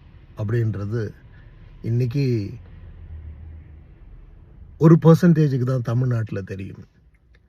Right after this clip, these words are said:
தமிழர்களா இருக்கிற வெளி உலகத்துல, அதாவது வெளிநாடுகள்ல இருக்கிற தமிழர்களுக்கு ஒரு பர்சன்ட் தான் தெரியும். ஆனா எல்லாருக்கும் உன் பேரு தெரியணும்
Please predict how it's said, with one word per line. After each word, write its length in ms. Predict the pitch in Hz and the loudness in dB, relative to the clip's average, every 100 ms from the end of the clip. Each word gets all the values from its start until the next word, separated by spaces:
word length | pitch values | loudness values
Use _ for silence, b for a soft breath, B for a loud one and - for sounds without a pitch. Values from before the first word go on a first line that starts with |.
| _ - | _ -8
தமிழர்களா 720 | 120 147 170 175 175 175 185 196 | 0 6 8 8 6 6 4 0
இருக்கிற 440 | 143 160 156 165 156 147 147 _ - | 2 2 2 2 4 2 -2 _ -12
வெளி 300 | 110 156 185 | 2 6 8
உலகத்துல, 460 | 185 170 156 147 | 8 6 2 0
அதாவது 420 | 127 123 127 139 | -6 -6 -4 -2
வெளிநாடுகள்ல 920 | 135 156 175 165 160 165 160 151 143 123 | 2 4 6 6 6 4 4 2 0 -4
இருக்கிற 380 | 127 127 127 123 | -6 -6 -6 -8
தமிழர்களுக்கு 920 | - 120 147 151 147 151 143 311 466 _ _ _ - | -6 -4 0 0 0 -2 -4 -6 -6 _ _ _ -8
ஒரு 200 | 135 151 | 0 0
பர்சன்ட் 340 | 135 139 160 131 | 0 -2 -2 -2
தான் 180 | 127 110 | -4 -6
தெரியும். 340 | 95 92 143 _ b b b - | -8 -12 -16 _ b b b -14
ஆனா 200 | 98 92 | -12 -10
எல்லாருக்கும் 920 | 90 95 104 127 156 190 208 254 233 | -10 -8 -4 4 6 8 6 4 4
உன் 300 | 165 135 117 | 4 0 -2
பேரு 320 | 139 151 139 | 0 2 2
தெரியணும் 500 | 113 120 135 135 117 | -2 -2 -2 -2 -2